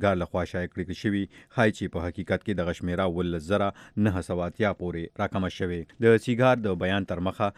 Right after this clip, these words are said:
د پینټاګان چارواکو منلي چې په شروع کې سی ګارډ ته حواله کړې شوې شمیرې صحیح نه وې او د دغې وجه یې د افغان سرحدي ځواکونو، قومي پولیسو او بیا قومي پوځ ته ټرانسفر کېدل ښودلي. د نوي شمیرو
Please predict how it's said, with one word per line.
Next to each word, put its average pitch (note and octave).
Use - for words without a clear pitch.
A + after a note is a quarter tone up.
د F#2
پینټاګان F#2
چارواکو F#2
منلي F#2+
چې -
په G#2+
شروع A#2
کې C3
سی F#2+
ګارډ G2+
ته G2
حواله F2
کړې F2
شوې G2
شمیرې F2+
صحیح F#2+
نه F2+
وې E2+
او G2+
د F#2
دغې F#2
وجه G2+
یې G#2
د F2+
افغان G2
سرحدي F#2
ځواکونو، G2
قومي G2+
پولیسو G2+
او F#2
بیا F#2
قومي F#2
پوځ G2
ته F2
ټرانسفر G2+
کېدل G2+
ښودلي. F2+
د A#2
نوي C3
شمیرو A#2+